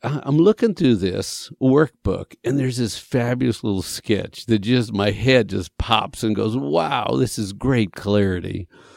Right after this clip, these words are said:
Because there's such confusion in, in, in terms of ourselves. And you know what? <laughs> I'm gonna take a side trip for a minute here. I came to this realization this week that,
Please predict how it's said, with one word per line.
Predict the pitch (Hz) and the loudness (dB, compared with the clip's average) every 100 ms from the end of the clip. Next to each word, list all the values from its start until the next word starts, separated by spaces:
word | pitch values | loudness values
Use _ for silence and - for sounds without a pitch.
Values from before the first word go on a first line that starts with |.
| - - - - | -20 -20 -8 0
Because | 139 156 147 123 - _ _ _ - _ | 2 4 2 2 -4 _ _ _ -20 _
there's | - 165 - | 4 4 4
such | 269 - | -4 -2
confusion | 160 139 - 127 143 143 120 104 107 - | 0 0 0 6 6 6 2 0 -2 -4
in, | - - | -12 -10
in, | - 117 - - | -4 -2 -2 -2
in | 117 104 | 0 0
terms | 135 131 117 | -2 -2 -2
of | 101 | -2
ourselves. | 104 95 - 123 110 92 90 92 85 - - _ _ _ _ _ - | -2 -4 0 2 2 2 -2 -6 -10 -12 -18 _ _ _ _ _ -4
And | 135 131 120 - | 0 2 0 0
you | - 165 | 2 6
know | 208 | 8
what? | 240 - | 6 4
<laughs> | - 110 | -2 2
I'm | 135 | 4
gonna | 131 | 4
take | - 143 | 4 2
a | 107 | 2
side | - 123 117 | 4 4 4
trip | 123 104 | 2 2
for | 107 | 2
a | 104 | 2
minute | 107 104 | 4 2
here. | 95 104 95 - - - - | 4 2 2 -4 -20 -20 -6
I | 107 | -4
came | - 156 156 | 4 6 8
to | 139 | 6
this | 104 - | 4 4
realization | 127 104 98 120 - 107 | 4 4 4 4 2 0
this | 98 92 - | 2 0 4
week | 101 101 - 92 - _ _ - - - - _ | 6 6 2 -10 -14 _ _ -16 -16 -20 -20 _
that, | 107 120 113 | 10 10 10